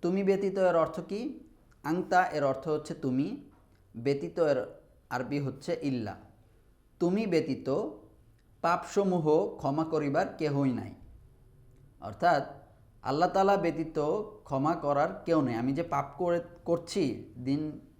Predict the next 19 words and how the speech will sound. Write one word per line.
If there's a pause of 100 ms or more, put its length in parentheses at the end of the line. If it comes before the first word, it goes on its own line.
প্রতিদিন
যে
পাপ (100)
করতেছি, (260)
এই
পাপগুলো
ক্ষমা
করিবার (340)
একমাত্র
পাওয়ার
হচ্ছে
আল্লাহ
তাআলার
কাছে। (1400)
তো
এরপর (1040)
আমরা
পড়ি
হচ্ছে,